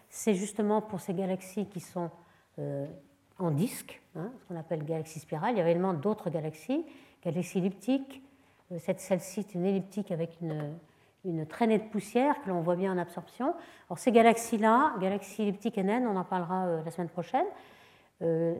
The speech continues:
elles ne sont pas en rotation, même si elles sont aplaties. On s'est aperçu dans les années soixante-dix quatre-vingts que, euh, l'aplatissement n'était pas dû à la rotation, mais plutôt à une dispersion de vitesse qui est complètement anisotrope.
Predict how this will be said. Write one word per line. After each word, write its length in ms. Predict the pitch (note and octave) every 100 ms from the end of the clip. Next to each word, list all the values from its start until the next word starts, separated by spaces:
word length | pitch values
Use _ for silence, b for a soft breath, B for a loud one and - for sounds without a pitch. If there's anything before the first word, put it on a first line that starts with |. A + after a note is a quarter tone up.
| - -
elles 100 | A3+
ne 40 | G3
sont 140 | A3+
pas 120 | A3+
en 80 | C#4
rotation, 440 | F#3+ F#3 - B3+ F#4 - - A3
même 160 | B3
si 120 | -
elles 60 | A#3+
sont 120 | A3+
aplaties. 460 | G#3 G#3 F#3+ B3+ D4+ - -
On 60 | F#3+
s'est 160 | -
aperçu 500 | F#3 G3+ F#3+ - G#3+
dans 120 | F#3+ E3
les 100 | E3+
années 160 | F3
soixante-dix 420 | E3+ F3+ F#3 F3+
quatre-vingts 480 | F3+ F3 F3+ E3+ F#3 B B B B B _
que, 300 | A3+ A3 G#3+ G3+
euh, 320 | F3 E3+ E3
l'aplatissement 640 | F3 E3+ G3+ G3+ - A3+
n'était 240 | G3 E3 E3+
pas 160 | F#3+
dû 140 | F3 G3
à 60 |
la 80 | E3
rotation, 500 | D#3 D#3+ - A#3 D4
mais 160 | G3 E3+
plutôt 500 | F#3+ F#3 A3+ C4 B3+ B B B
à 120 | F#3
une 100 | F#3+
dispersion 400 | F#3 G3 F#3+ A3
de 60 | F#3+
vitesse 480 | F#3 G#3+ G#3+ - -
qui 180 | -
est 60 | E3+
complètement 380 | - F3+ F3+ F#3
anisotrope. 540 | E3+ D#3+ E3 A#3 E4